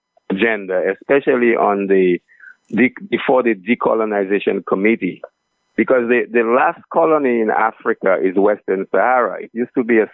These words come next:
Spanish colony. And after the Spain abandoned Western Sahara in nineteen seventy-four, um, the,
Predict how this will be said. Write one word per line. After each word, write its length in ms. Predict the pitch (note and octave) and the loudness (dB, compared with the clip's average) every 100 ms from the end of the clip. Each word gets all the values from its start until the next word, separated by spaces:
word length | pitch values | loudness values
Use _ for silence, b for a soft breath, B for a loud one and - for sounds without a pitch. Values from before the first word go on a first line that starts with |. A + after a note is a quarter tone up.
| - | -6
Spanish 420 | C#3+ A#2+ G#2 G2 - | -4 -4 -4 -8 -2
colony. 500 | G#2+ G#2 G2 E2+ E2 _ _ _ _ _ - | -2 -2 -6 -12 -16 _ _ _ _ _ -2
And 160 | G2+ | 0
after 380 | F2+ A2+ - B2 | 0 -2 -2 -2
the 140 | A#2+ A2 - | -2 -4 -10
Spain 500 | - C#3 A#2+ A#2 A2+ - | -2 0 2 0 0 -2
abandoned 680 | G2+ G2 A2+ A2 G#2 G#2 G2+ | -4 -2 -2 -2 -2 -4 -2
Western 380 | G2+ G2 G#2 F#2+ | -2 -2 -4 -2
Sahara 460 | - G2 G2 F#2+ F2+ | -2 0 0 0 -2
in 100 | F#2+ | -2
nineteen 360 | F#2+ F#2 F#3+ - | -2 0 -2 0
seventy-four, 840 | - - A3+ - - C#3 A2 F#2+ _ B B B - | -2 -2 -6 -2 0 2 2 0 _ B B B -6
um, 600 | - G#2 G2+ G2 F#2+ F2+ - _ _ | -2 0 0 -2 -6 -12 -16 _ _
the, 400 | A2+ G#2 G#2+ G2+ | -10 -4 0 0